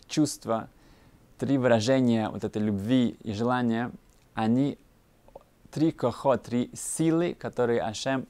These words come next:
дал человеку, Адам Ришон, первому человеку. И после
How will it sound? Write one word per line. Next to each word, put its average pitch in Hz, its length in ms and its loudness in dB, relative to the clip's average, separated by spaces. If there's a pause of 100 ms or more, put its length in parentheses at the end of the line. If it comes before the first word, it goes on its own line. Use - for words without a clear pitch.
дал 113 340 4
человеку, 104 720 -4
Адам 113 320 -2
Ришон, 110 320 -4
первому 110 260 -2
человеку. 101 500 -8 (760)
И 110 340 0 (340)
после 147 540 2